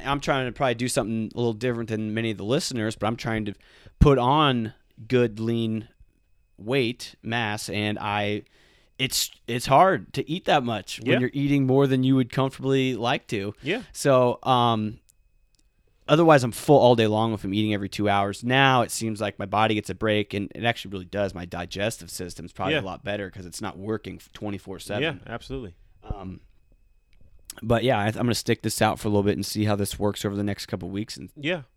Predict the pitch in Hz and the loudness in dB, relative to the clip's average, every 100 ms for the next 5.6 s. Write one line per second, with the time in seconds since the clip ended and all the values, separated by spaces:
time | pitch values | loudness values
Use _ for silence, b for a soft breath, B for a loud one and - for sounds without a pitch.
0 | _ - - 98 95 87 - 87 87 - | _ -20 -16 -12 -12 -12 -12 -10 -10 -4
1 | 160 190 170 208 190 - 190 165 135 143 | 0 4 6 6 4 2 2 2 0 0
2 | 147 - 104 98 107 104 107 - 113 107 | 0 2 0 0 -2 0 0 0 0 0
3 | 104 120 127 107 113 - 104 113 107 104 | 2 2 2 0 -2 -2 -4 -4 -4 -4
4 | 101 107 95 113 104 98 104 120 113 95 | -4 -4 0 2 2 2 2 0 -2 -4
5 | 139 110 92 - 98 92 | -4 -4 -4 -2 -2 -4